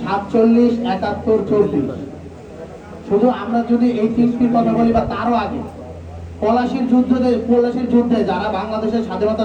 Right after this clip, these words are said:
সার্বভৌমের জন্য দাঁড়িয়েছিল এই ভূখণ্ডে, বা তারও আগে, আমাদের যে ভূখণ্ডের ইতিহাস, সেটি দীর্ঘদিনের ইতিহাস, দীর্ঘদিনের লড়াই সংগ্রামের মধ্য দিয়ে আজকের যে বাংলাদেশের যে মানচিত্র, এটি আমরা পেয়েছি। এই ভূখণ্ডকে রক্ষা করতে, এই ভূখণ্ডের স্বাধীনতা সার্বভৌমকে অক্ষুণ্ণ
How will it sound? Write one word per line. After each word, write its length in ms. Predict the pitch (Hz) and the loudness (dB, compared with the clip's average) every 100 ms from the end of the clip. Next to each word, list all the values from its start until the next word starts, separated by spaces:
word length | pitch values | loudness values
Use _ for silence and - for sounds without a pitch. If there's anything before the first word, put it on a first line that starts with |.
| 185 | -2
সার্বভৌমের 460 | 190 208 214 214 202 | 0 2 4 2 0
জন্য 160 | 214 208 | 0 0
দাঁড়িয়েছিল 400 | 190 208 202 196 | 2 4 4 2
এই 160 | 185 190 | 2 2
ভূখণ্ডে, 420 | 190 196 190 160 123 - - - - | 0 -2 -2 -2 -4 -8 -14 -16 -6
বা 80 | 185 226 | -4 -2
তারও 220 | 233 240 233 | 0 2 2
আগে, 180 | 196 - 160 - - - - - | 0 -6 -8 -12 -14 -16 -16 -12
আমাদের 380 | - 208 247 262 247 | -4 0 0 2 2
যে 60 | 254 233 | 2 2
ভূখণ্ডের 400 | 214 240 247 240 247 | 2 4 4 4 2
ইতিহাস, 300 | 233 247 247 | 2 2 0
সেটি 160 | 240 226 | 0 -2
দীর্ঘদিনের 520 | 240 233 233 240 226 | 2 2 4 2 0
ইতিহাস, 300 | 214 208 185 175 | 0 0 0 4
দীর্ঘদিনের 420 | 208 214 226 226 196 | 4 4 2 2 2
লড়াই 240 | 196 226 220 | 2 2 0
সংগ্রামের 320 | 214 214 214 208 | -2 -2 -2 -2
মধ্য 140 | 208 208 | 0 0
দিয়ে 180 | 214 226 233 - - - 185 | 2 0 0 -4 -12 -10 -10
আজকের 280 | 190 247 233 | -4 0 2
যে 60 | 233 - | 2 2
বাংলাদেশের 440 | 226 214 214 220 | -2 0 0 0
যে 80 | 226 190 | 0 -2
মানচিত্র, 340 | 202 196 208 208 | -4 -2 2 2
এটি 100 | 202 | 2
আমরা 180 | 202 190 | 0 0
পেয়েছি। 280 | 180 151 - - - - - - - - - - - - 190 | 0 -2 -4 -8 -10 -14 -16 -18 -18 -18 -18 -18 -18 -12 0
এই 140 | 240 | 2
ভূখণ্ডকে 500 | 226 240 254 262 240 | 2 2 2 2 4
রক্ষা 300 | 240 233 247 240 | 2 4 2 4
করতে, 180 | 240 247 | 2 2
এই 100 | 233 | 2
ভূখণ্ডের 360 | 214 233 233 226 | 2 2 2 -2
স্বাধীনতা 340 | 220 233 233 | -4 -2 -2
সার্বভৌমকে 560 | 196 214 214 226 226 220 | -4 -2 0 2 2 0
অক্ষুণ্ণ 340 | 196 - 247 | -2 2 4